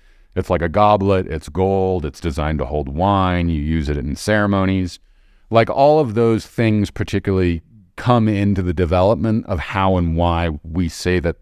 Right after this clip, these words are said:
that thing itself is a chalice. And so to me, when we say Bitcoin is money, what's really happening is it's gathering together these very important concepts in a unique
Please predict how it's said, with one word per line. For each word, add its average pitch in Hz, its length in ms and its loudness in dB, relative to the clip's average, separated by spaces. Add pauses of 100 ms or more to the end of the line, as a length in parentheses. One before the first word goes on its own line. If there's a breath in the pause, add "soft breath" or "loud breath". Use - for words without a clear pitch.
(140)
that 90 440 0
thing 92 300 -2
itself 82 580 -2
is 90 200 0
a 78 60 -2
chalice. 110 720 -2 (600)
And 131 160 2
so 135 140 4
to 123 60 2
me, 127 120 4
when 123 180 2
we 110 100 2
say 123 200 0
Bitcoin 117 480 0
is 90 180 -2
money, 98 560 0 (440)
what's 123 240 2
really 156 220 4
happening 127 360 2
is 110 120 0
it's 90 160 -4 (100)
gathering 117 560 4
together 95 480 0
these 82 220 -2
very 98 260 0
important 95 640 -2
concepts 110 680 0
in 110 80 0
a 98 40 2
unique 92 760 0